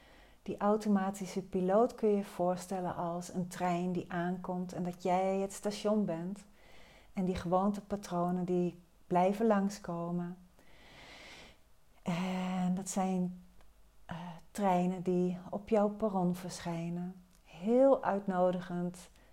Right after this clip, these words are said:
de deur open doen. "Kom binnen, kom binnen, kom binnen, stap in." En voor je het weet ben je ergens waar je helemaal niet wil zijn. En de uitnodiging in deze groep is om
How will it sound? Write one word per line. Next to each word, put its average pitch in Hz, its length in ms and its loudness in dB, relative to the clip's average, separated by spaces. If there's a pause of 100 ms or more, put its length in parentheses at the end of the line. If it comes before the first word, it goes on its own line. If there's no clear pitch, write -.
de 196 120 -4
deur 180 280 4
open 170 360 0
doen. 170 460 -4
"Kom 247 220 4
binnen, 214 320 2
kom 226 200 0
binnen, 202 280 -2
kom 202 180 0
binnen, 180 320 -4
stap 202 340 -10
in." 180 380 -8 (440)
En 202 140 -6
voor 185 280 -2
je 185 60 0
het 190 120 -6
weet 170 320 -4
ben 180 100 -4
je 180 100 -2
ergens 170 400 -8
waar 165 120 -8
je 170 60 -8
helemaal 170 280 -6
niet 180 180 -8
wil 185 160 -8
zijn. 190 500 -6 (1700)
En 180 160 -6
de 180 180 -4
uitnodiging 190 840 -2
in 185 140 -6
deze 180 320 -6
groep 226 380 -4
is 185 300 -10
om 180 640 -4